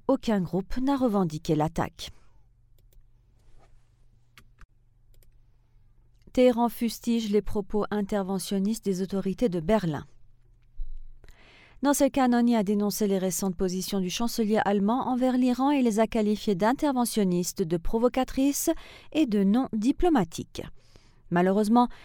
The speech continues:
certains soi-disant défenseurs des droits de l'homme ont ignoré leur bilan sombre contre le peuple iranien en apportant un soutien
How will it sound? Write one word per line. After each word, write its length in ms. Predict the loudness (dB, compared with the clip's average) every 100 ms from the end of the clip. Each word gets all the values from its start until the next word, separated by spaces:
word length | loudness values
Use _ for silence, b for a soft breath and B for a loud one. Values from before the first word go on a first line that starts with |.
| B
certains 520 | -2 0 0 0 -2
soi-disant 600 | -2 0 0 2 0 0
défenseurs 520 | 0 0 -2 -2 -2 -2
des 100 | -2
droits 220 | -2 -2
de 100 | 0
l'homme 260 | 0 0
ont 60 | -2
ignoré 520 | -4 0 0 0 0
leur 200 | -2 -2
bilan 420 | 0 0 2 0
sombre 480 | 0 -2 0 0 -2
contre 400 | -2 -4 -2 -2
le 140 | -2 0
peuple 300 | 0 0 -2
iranien 380 | 0 2 2 0 B B B
en 160 | 2 4
apportant 540 | 4 4 2 2 2 2
un 120 | -2
soutien 480 | -2 -4 -2 -2